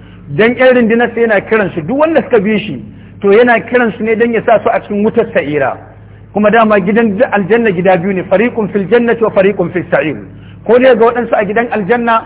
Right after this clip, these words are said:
ko ga wasu a gidan wutar jahannama, gudan wutar sa'ira. Shi kuma shaidan ba zai taɓa kiran ka zuwa ga hanyar da za ta kai ka zuwa ga aljanna ba.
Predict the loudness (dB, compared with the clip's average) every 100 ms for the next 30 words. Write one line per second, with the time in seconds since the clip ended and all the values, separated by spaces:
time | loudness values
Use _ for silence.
0 | -8 -20 -2 2 4 4 2 0 -2 0
1 | 0 0 -2 0 0 0 0 0 -2 -2
2 | 0 2 2 -2 -2 -2 -2 0 2 2
3 | 2 -4 -20 -10 -8 -4 -2 0 -2 -2
4 | 0 0 2 0 0 -2 -2 0 2 2
5 | 0 -4 -4 -2 -2 0 -2 0 2 2
6 | 2 0 0 0 0 -2